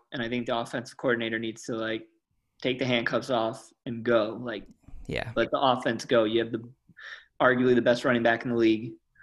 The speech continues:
Speaker 1: and especially now with injuries, I think he is. And then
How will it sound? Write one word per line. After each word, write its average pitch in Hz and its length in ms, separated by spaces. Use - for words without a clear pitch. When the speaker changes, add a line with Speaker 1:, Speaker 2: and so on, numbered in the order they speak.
Speaker 1:
and 113 280
especially 127 300
now 117 140
with 113 100
injuries, 120 360
I 113 80
think 113 180
he 117 140
is. 117 340
And 117 200
then 117 540